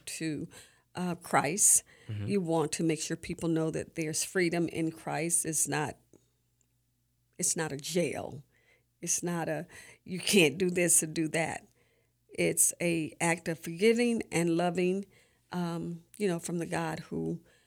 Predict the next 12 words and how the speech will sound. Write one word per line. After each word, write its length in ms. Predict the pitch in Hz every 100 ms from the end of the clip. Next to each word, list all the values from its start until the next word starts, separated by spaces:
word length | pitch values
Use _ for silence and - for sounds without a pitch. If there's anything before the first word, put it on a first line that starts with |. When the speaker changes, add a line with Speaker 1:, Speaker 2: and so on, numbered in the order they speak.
| _ _
Speaker 1:
um, 320 | - 180 175 170
directs 520 | 170 165 165 214 - -
all 240 | 165 247
of 100 | 202
us, 380 | - - - - -
Speaker 2:
Mm-hmm. 200 | 104 110 - _ _ _ - -
Speaker 1:
whether 220 | 190 175
we 260 | 170 165
accept 420 | 160 - - - -
it 80 |
or 80 | 160
not. 440 | 139 - 76 -